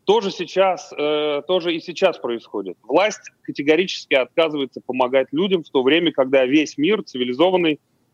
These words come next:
в эту, э, в этих условиях помогает людям. Я писал как раз статью, анализировал международный опыт. Ну, то есть в Америке мы уже все знаем, в деревне, где я сейчас нахожусь, знают, что,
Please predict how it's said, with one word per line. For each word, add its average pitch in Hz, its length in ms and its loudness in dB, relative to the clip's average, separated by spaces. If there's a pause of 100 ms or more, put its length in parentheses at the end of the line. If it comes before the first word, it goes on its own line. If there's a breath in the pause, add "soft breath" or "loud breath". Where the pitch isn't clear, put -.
в 123 100 -2
эту, 170 200 4
э, 139 640 2
в 139 60 2
этих 151 240 0
условиях 165 380 0 (160)
помогает 160 540 2
людям. 107 380 -6 (320)
Я 139 160 2
писал 165 320 0
как 123 220 -8
раз 117 180 0
статью, 143 340 -2
анализировал 131 760 0
международный 123 540 0
опыт. 180 240 -2 (600)
Ну, 151 140 0
то - 100 -4
есть 113 140 -2
в 131 40 4
Америке 190 400 0
мы 143 180 2
уже 143 200 0
все 135 240 0
знаем, 104 480 -4
в 113 60 -12
деревне, 147 440 0
где 104 180 2
я 101 60 -2
сейчас 98 240 -6
нахожусь, 143 420 -4
знают, 180 340 -2
что, 127 340 -4